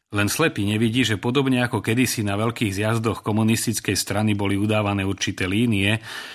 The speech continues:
ktoré potom do omrzenia opakovali najatí demagógovia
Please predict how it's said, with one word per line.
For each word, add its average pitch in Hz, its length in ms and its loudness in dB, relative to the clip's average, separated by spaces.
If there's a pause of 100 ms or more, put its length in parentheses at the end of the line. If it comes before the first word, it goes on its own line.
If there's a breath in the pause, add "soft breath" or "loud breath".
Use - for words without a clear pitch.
(200 loud breath)
ktoré 139 160 2
potom 135 320 -2
do 127 160 2
omrzenia 120 720 2
opakovali 113 560 -2
najatí 104 400 -2
demagógovia 104 1040 -2